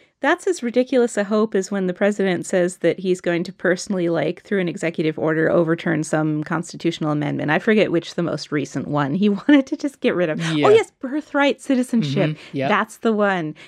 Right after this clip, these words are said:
Speaker 1: He thought he could just be like, "Well, I say that's over now," and it would be. And that's super, well, it's not supposed to be how that works. I guess in practice, who knows? We'll see.
Speaker 2: I mean, that's how a dictator works. <laughs>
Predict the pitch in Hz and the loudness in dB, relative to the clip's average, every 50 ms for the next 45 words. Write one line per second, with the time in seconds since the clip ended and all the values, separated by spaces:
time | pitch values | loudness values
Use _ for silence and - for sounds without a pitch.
0 | - _ - 254 254 254 - 240 220 208 - 220 247 233 214 233 190 - 208 202 | -20 _ 0 0 0 2 2 2 0 2 0 -2 -2 0 0 -2 0 0 -2 -4
1 | - - 214 208 190 180 185 190 185 _ 185 185 202 220 _ _ _ _ - - | -2 -2 0 0 2 2 0 -2 -4 _ -4 -4 -4 -6 _ _ _ _ -20 -20
2 | - - _ _ _ 156 170 175 202 - - 214 214 214 233 233 240 - - - | -20 -20 _ _ _ -6 -6 -6 -6 -4 -2 0 0 2 2 2 0 0 -2 -6
3 | - - 277 277 262 226 208 196 190 190 185 190 190 196 202 - - 165 180 196 | -2 2 4 4 4 2 0 -2 -2 0 0 0 0 0 0 0 0 0 0 0
4 | - 262 403 440 - - - 359 - - - _ _ _ - 262 262 269 277 277 | 2 2 0 0 0 -2 -4 -6 -6 -10 -20 _ _ _ -4 -4 -2 -2 -4 -6
5 | 269 - - - - 349 370 370 - - - 214 214 185 180 175 190 254 254 - | -8 -10 -12 -2 2 2 2 2 0 -4 -2 -2 -2 -2 0 -2 -2 -4 -6 -10
6 | _ _ _ _ _ _ _ - 196 196 190 - - - - 196 349 415 - - | _ _ _ _ _ _ _ -6 -4 -4 -4 -4 -8 -6 0 2 2 2 2 -2
7 | 254 202 220 214 208 190 180 165 175 156 139 156 160 175 269 - - - - - | 0 0 2 2 2 0 0 0 0 -2 -2 -2 -2 -4 -4 -6 -8 -16 -20 -20
8 | _ _ _ _ - 190 175 214 233 - - - - - 233 214 208 - 220 240 | _ _ _ _ -8 -4 -4 -4 -4 -4 -8 -10 -4 -2 -2 -2 0 -2 -2 -2
9 | 294 - - 294 277 - - - 403 480 523 539 587 554 494 415 359 - - - | -2 0 -2 -2 -2 -4 -2 0 0 2 4 4 4 6 4 4 2 0 0 -2
10 | 311 320 330 - - 381 370 330 285 262 233 151 139 151 143 135 143 139 - 156 | -2 -2 0 2 2 2 2 2 0 -4 -4 -2 0 0 2 2 0 2 2 2
11 | 139 131 120 160 226 - - 143 131 123 117 117 117 139 160 - - - - - | 2 2 2 0 -2 -2 -6 -8 -8 -8 -10 -10 -12 -12 -14 -14 -18 -20 -20 -20